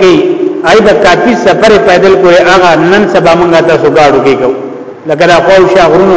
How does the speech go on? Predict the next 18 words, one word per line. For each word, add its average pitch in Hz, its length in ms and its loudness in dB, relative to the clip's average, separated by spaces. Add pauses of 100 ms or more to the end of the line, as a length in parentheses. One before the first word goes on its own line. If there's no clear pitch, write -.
علاقې 160 400 0
دا 165 80 2
به 156 100 0
یې 143 160 0
پیدل 135 300 0
کتلې. 117 260 -6 (1400)
نو 151 120 -2
خامخا 208 400 0 (100)
شپې 208 240 0
به 233 140 2
پکې 202 160 0
هم 190 160 0
راتلې. 156 280 0 (1200)
نو 147 60 -4
دا 196 160 2
د 226 80 2
اوس 233 360 2
امت 226 240 0